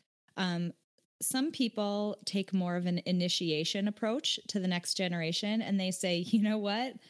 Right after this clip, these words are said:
I went through it and I suffered, and be damned, you are gonna suffer too. Like, you're gonna have to deal with it too."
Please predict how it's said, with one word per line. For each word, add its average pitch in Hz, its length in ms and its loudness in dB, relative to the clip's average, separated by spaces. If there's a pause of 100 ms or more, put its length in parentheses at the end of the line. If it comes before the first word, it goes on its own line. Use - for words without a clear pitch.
(400)
I 170 240 2
went 254 300 0
through 269 280 -2
it 277 160 -4
and 180 240 -2
I 202 260 -2
suffered, 262 640 -2
and 180 220 0
be 170 140 -2
damned, 190 560 0
you 190 460 0
are 202 140 -2
gonna 156 240 -2
suffer 185 440 -4
too. 143 400 -4 (280)
Like, 160 200 0
you're 175 380 0
gonna 226 200 2
have 208 260 -2
to 175 80 -2
deal 160 220 0
with 175 180 -2
it - 120 -2
too." 147 360 -4